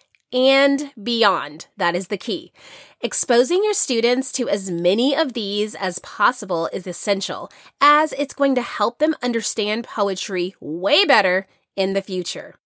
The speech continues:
This intentional exposure to the different forms could spark newfound interest and joy in poetry. A child may hate rhyming poems,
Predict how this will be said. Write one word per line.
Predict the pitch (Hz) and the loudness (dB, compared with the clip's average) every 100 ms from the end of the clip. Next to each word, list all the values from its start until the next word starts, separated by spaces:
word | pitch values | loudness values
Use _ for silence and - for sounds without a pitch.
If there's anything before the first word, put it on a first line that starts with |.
| _ _ _ _ _ - | _ _ _ _ _ -12
This | 196 247 - | 0 2 2
intentional | - 339 - - 240 247 285 285 | 4 2 2 -2 -4 0 2 4
exposure | - 269 - 226 214 220 269 285 | 2 0 -2 0 0 2 4 4
to | 285 - 233 | 2 -4 -4
the | 202 | -4
different | 180 - 196 - 240 233 | -4 -2 -4 -2 -4 -4
forms | - 196 190 233 311 320 | -2 0 2 2 2 2
could | - - 269 226 | -2 2 0 2
spark | - - 208 285 - - | -2 0 0 0 -2 -12
newfound | 196 220 262 269 247 233 254 | -6 -2 -2 -2 -2 -2 -2
interest | 190 196 285 302 - - | -6 -2 0 2 0 -4
and | 226 202 | -6 -6
joy | 175 180 180 208 233 _ _ _ - | -4 -2 0 0 -2 _ _ _ -2
in | 196 190 196 - - | 2 2 0 -8 -14
poetry. | - 180 165 - - - _ _ _ _ _ _ _ _ - | -2 0 0 -4 -12 -18 _ _ _ _ _ _ _ _ -4
A | 269 | 0
child | - 269 262 330 370 | 0 0 0 0 2
may | 302 | 0
hate | 226 - - 240 294 - | -2 -8 -6 -2 -2 -4
rhyming | 202 196 247 254 180 | -4 -2 0 0 -2
poems, | 170 151 170 202 | -6 -6 -6 -8